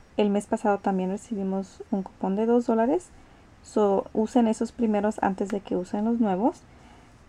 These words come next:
C V S va a tener la especial con la compra de treinta, van a recibir diez dólares en bonos, límite de uno. En la portada tienen varios productos y adentro también van a tener, am, adicionales.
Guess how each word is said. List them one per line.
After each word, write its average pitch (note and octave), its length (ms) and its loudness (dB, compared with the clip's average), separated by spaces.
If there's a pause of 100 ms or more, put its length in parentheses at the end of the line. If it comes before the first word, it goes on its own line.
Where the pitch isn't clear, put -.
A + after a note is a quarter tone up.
(380)
C A#3+ 160 2
V A3+ 160 4
S A3+ 80 2
va A3 80 4
a A3 40 -16
tener G#3 200 0
la G3+ 80 2
especial A#3+ 460 0
con A3 140 0
la G3 100 2
compra G3 340 -4
de F#3+ 140 0
treinta, A3 420 0
van A3 120 0
a G3 40 -2
recibir F#3 640 -2
diez F#3+ 400 0
dólares G3 400 -2
en A#3+ 120 6
bonos, G#3+ 480 0 (140)
límite G3 520 0
de B3+ 100 6
uno. A#3 260 2 (720)
En G#3 140 2
la G#3 80 2
portada G3 420 2
tienen G3 320 -4
varios G3 340 0
productos A#3 840 -2 (1200)
y B3 360 2
adentro G3 440 2
también G3 260 0
van F#3 140 -2
a F#3 60 -6
tener, F3+ 600 -4
am, F#3 400 -6 (380)
adicionales. F#3+ 640 0